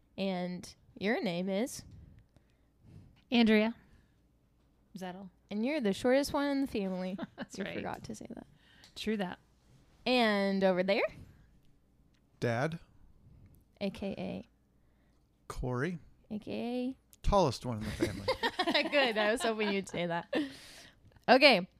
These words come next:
Speaker 1: Today, um, we're gonna talk about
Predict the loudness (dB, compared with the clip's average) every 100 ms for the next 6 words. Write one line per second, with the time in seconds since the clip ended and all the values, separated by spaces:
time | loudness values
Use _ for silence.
0 | _ -20 _ -6 4 8 8 6 2 0
1 | 4 4 6 4 2 2 2 0 -2 -2
2 | 0 4 4 4 0 -6